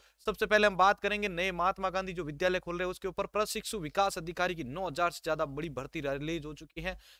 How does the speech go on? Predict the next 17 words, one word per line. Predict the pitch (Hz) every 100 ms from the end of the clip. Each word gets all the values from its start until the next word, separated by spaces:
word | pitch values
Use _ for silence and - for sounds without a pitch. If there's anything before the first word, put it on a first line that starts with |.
| _
तीन | 240 233
साल | 214 202
बाद | 190 196
सोलह | - 202 196
लाख | 190 -
से | 175
ज्यादा | 175 175
भर्तियों | 156 - 165
पर | 165
क्या | - 190
अपडेट | 165 185 180
है | 185 185
और | 139 139 - - - 143
नई | 165
सरकारी | - 131 143 139
भर्तियों | 120 -
की | 123